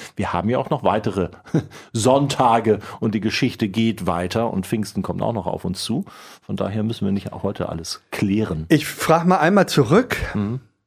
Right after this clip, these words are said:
Speaker 2: Das ist ja für mich auch eine spannende Frage. Welches Gefühl oder welche Emotion hat Hoffnung?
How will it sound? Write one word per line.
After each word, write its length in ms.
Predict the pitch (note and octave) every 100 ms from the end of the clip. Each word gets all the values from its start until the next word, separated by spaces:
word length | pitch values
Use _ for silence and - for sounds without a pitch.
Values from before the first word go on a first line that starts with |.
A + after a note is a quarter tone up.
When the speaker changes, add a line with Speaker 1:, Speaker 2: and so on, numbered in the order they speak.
| _ _
Speaker 2:
Das 80 | C#3+
ist 80 | C3
ja 140 | D3+ C#3
für 180 | -
mich 220 | D#3 D#3 C#3+
auch 60 |
eine 120 | C#3
spannende 320 | C#3+ C#3+ C#3 C3+
Frage. 300 | D#3+ D#3+ - - - _
Welches 480 | C3 F#3 G#3 F#3+ -
Gefühl 540 | B2+ - - G#3+ E3
oder 240 | A2+ A2+ B2 A#2+
welche 300 | A2+ - -
Emotion 760 | A#2+ A2+ A2 - C3+ C#3 C3+
hat 200 | A2 G#2+
Hoffnung? 480 | A#2+ - G#2 F2+